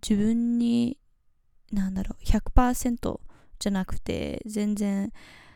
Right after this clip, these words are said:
なんだろう、このポッドキャスト、アンダー・ザ・ムーンライトではさ、よくみんなから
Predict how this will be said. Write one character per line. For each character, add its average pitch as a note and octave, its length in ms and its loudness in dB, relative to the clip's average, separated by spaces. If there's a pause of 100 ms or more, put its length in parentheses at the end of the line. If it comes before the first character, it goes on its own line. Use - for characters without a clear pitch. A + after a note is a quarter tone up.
(720)
な A#3+ 100 0
ん C4+ 60 2
だ C#4 80 4
ろ - 80 2
う、 - 40 -6
こ C#4+ 120 8
の D#4 260 8
ポ C#4+ 200 12
ッ - 20 12
ド - 160 8
キ F#4 100 4
ャ G#4 60 4
ス - 120 -6
ト、 - 220 0
ア A#3+ 60 2
ン B3+ 40 4
ダ C#4+ 100 4
ー・ - 20 4
ザ・ D4+ 80 4
ム D#4+ 140 0
ー - 20 0
ン F4 60 -4
ラ F4 80 -2
イ E4+ 40 -4
ト B3 100 2
で G#3 120 2
は G3 100 2
さ、 F#3+ 320 -4
よ G3 160 0
く F#3+ 140 -4
み F#3 160 -2
ん G3 80 -4
な G3+ 140 -4
か G3+ 120 -6
ら G3+ 180 -4